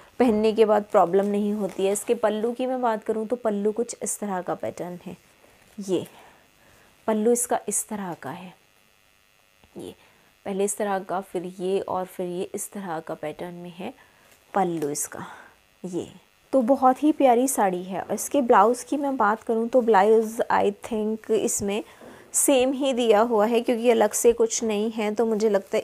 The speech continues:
इस साइड में इसका ब्लाउज़ होगा, इस साइड में इसका ब्लाउज़ है तो इस ब्लाउज़ सेम पैटर्न में दिया हुआ है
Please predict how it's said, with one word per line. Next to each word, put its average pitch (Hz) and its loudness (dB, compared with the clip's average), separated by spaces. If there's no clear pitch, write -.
इस 233 0
साइड 190 0
में 190 -4
इसका 202 -2
ब्लाउज़ 185 4
होगा, 170 -8
इस 240 0
साइड 196 0
में 202 -4
इसका 214 -6
ब्लाउज़ 180 -4
है 196 -4
तो 202 -2
इस 220 -10
ब्लाउज़ 170 -2
सेम 185 -8
पैटर्न 180 -6
में 175 -8
दिया 165 -4
हुआ 185 -4
है 160 0